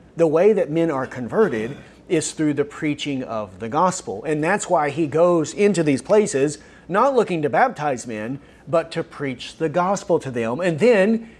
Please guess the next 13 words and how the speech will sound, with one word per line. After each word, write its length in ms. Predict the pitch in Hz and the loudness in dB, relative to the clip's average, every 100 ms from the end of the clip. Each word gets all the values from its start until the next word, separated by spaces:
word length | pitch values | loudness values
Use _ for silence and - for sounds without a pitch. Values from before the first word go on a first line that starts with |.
| - | -10
when 380 | 147 190 240 233 | 0 4 6 4
people 420 | 226 240 226 185 | 0 -2 2 2
believe, 640 | 151 156 277 220 151 196 - - - - | 2 4 4 6 4 2 -2 -16 -20 0
then 200 | 277 294 | 4 6
they 120 | 220 | 6
are 100 | 165 | 4
baptized. 680 | 139 117 - 110 76 - - - | 2 0 -2 -8 -8 -12 -16 -2
Then 220 | 135 214 | 2 4
they 100 | 190 | 6
are 100 | 175 | 6
baptized 760 | 139 131 120 117 117 117 - - - - - | 4 2 2 0 2 0 -4 -10 -20 -20 -6
after 300 | 143 120 120 | -2 -2 -2
that. 260 | 101 82 | -6 -6